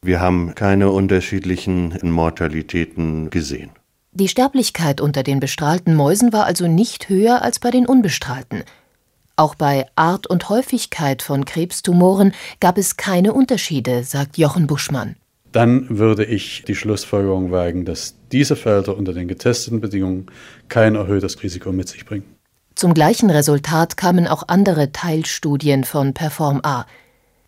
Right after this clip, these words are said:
Speaker 2: Nur eine lieferte ein unklares Resultat.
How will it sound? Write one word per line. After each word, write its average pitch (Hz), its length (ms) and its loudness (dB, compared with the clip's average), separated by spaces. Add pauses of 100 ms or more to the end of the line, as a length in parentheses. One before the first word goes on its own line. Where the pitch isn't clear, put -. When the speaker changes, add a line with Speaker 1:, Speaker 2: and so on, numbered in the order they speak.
(100)
Speaker 2:
Nur 208 400 6
eine 254 320 4
lieferte 247 480 2
ein 214 200 2
unklares 160 840 2
Resultat. 147 600 0